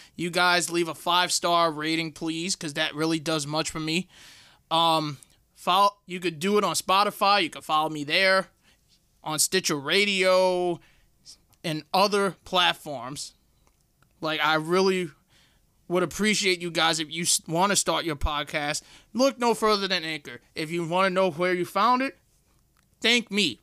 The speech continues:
Just thank me. So let's get on to this review. I wanna talk about the buy-in show.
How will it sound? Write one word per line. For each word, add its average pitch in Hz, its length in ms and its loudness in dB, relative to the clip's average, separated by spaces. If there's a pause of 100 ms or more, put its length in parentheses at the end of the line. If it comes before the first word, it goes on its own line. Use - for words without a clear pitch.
(120)
Just 185 240 -2
thank 202 240 0
me. 135 240 -10 (1200)
So 170 280 2
let's 190 400 2
get 202 260 0
on 185 240 0
to 185 80 -10
this 175 180 -8
review. 170 380 -6
I 165 60 -2
wanna 196 240 0
talk 190 320 -2
about 170 280 -2
the 156 60 -10
buy-in 175 500 0
show. 175 400 -2